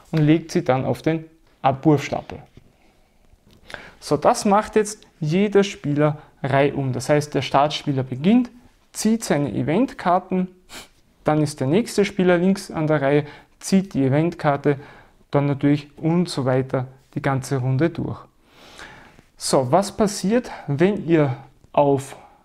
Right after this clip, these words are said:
einem verfluchten Ort steht, also in einem der Eckpunkte hier oder auf der verfluchte Galgen vielleicht, dann zieht ihr von diesem Stapel.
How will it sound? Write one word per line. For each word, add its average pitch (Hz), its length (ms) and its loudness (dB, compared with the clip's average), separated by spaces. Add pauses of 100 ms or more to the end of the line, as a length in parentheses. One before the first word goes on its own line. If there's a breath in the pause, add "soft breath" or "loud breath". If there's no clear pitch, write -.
(180)
einem 131 280 0
verfluchten 185 640 0
Ort 147 260 2
steht, 233 320 -2
also 151 220 0
in 151 120 0
einem 139 240 -2
der - 200 -8
Eckpunkte - 840 -4
hier 208 240 2 (480 loud breath)
oder 160 880 2 (880)
auf 135 340 0 (480 soft breath)
der 143 80 2
verfluchte 151 500 0
Galgen 214 420 2
vielleicht, 185 460 0 (440 loud breath)
dann 165 260 0
zieht 185 280 -2
ihr 156 160 0
von 151 360 -2
diesem 202 320 -2
Stapel. 117 500 -6